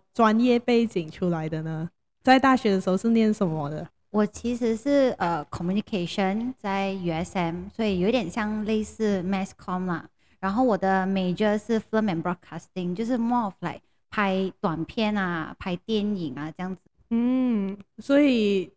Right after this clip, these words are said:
Speaker 1: 为什么过后你会突然就加入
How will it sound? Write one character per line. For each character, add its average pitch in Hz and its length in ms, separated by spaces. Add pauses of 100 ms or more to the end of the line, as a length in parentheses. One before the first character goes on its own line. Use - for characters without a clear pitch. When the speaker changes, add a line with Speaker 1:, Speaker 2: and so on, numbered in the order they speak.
(320)
Speaker 1:
为 403 160
什 269 200
么 202 280
过 294 280
后 285 300
你 202 220
会 262 800
突 226 200
然 190 260
就 254 360
加 202 340
入 240 480